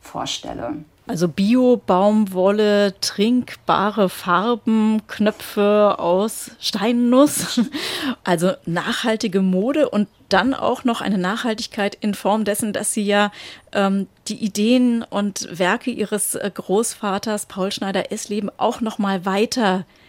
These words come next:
Speaker 2: leben lassen. Was ist das für Sie für ein Gefühl, wenn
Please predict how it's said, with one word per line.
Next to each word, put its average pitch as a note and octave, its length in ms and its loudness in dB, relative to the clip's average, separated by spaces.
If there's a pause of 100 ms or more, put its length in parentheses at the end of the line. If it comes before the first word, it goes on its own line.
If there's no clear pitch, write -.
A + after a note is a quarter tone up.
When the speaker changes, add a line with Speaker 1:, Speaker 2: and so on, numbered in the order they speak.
(120)
Speaker 2:
leben F3+ 480 2
lassen. D#3+ 500 -4
Was F#3 240 -4
ist - 300 -6
das B3+ 240 -4
für A3 300 0
Sie A3 380 0 (440)
für - 200 -4
ein G3 140 0
Gefühl, F#3 720 0
wenn F3+ 380 0